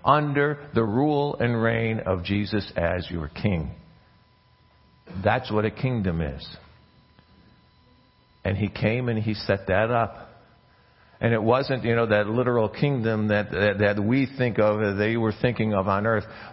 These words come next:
but it is that living under that rule and reign of our King Jesus. There's the gospel for you. Knowing he's your Savior and knowing it, not just in your head, but that belief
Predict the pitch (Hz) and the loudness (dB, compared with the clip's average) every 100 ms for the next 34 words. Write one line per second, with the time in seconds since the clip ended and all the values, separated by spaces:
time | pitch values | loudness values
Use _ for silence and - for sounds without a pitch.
0 | - 113 113 113 110 98 101 92 - 104 | 2 2 4 0 0 0 2 0 -2 -2
1 | 110 123 127 127 117 120 110 104 101 107 | 0 0 0 -2 -2 -2 0 0 0 0
2 | 110 127 131 131 107 107 104 110 117 113 | 0 0 0 0 -2 0 0 0 0 0
3 | 107 95 98 101 101 90 92 90 - 104 | 0 2 2 0 -2 0 0 -4 -4 -2
4 | 95 90 87 - 95 95 85 139 - - | -2 -4 -6 -10 -4 -4 -4 -10 -12 -20
5 | - - - 110 117 113 107 107 117 - | -20 -14 -2 0 0 -2 -2 0 -2 -2
6 | 90 - - 76 69 69 - - - - | -4 -4 -6 -6 -6 -12 -18 -20 -20 -8
7 | 92 101 107 120 117 117 110 98 95 - | 0 2 4 2 0 0 0 0 -2 -4
8 | - 120 127 120 131 131 - - 127 113 | 0 0 2 -2 -2 -4 -8 -18 -4 0
9 | 107 110 127 165 185 147 107 107 - - | 2 2 4 4 2 0 0 -2 -4 -14
10 | - 104 131 - 143 156 156 139 117 170 | 0 2 2 2 0 2 2 2 2 2
11 | 139 110 - - - - 117 123 110 113 | 2 0 -6 -18 -6 2 4 4 2 2
12 | 113 123 175 | 2 2 2